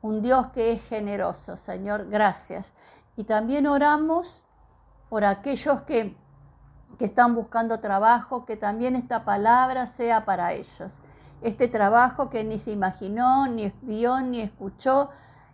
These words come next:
ni se puede imaginar, vos lo tenés preparado para quienes aman. Tómense de esa promesa y tómense de la promesa que... El Señor va a activar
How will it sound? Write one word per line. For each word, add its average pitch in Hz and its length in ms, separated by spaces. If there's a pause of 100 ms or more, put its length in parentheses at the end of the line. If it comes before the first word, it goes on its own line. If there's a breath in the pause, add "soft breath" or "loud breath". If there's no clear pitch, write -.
(120)
ni 202 100
se 214 140
puede 247 240
imaginar, 240 520
vos 262 220
lo 311 140
tenés 214 320
preparado 233 1000
para 185 320
quienes 233 720 (120)
aman. 175 500
Tómense 226 540
de 269 220
esa 233 240
promesa 185 520 (380 soft breath)
y 226 100
tómense 247 500
de 277 160
la 247 160
promesa 254 640
que... 220 280 (300 soft breath)
El 214 120
Señor 247 440
va 240 60
a - 20
activar 262 800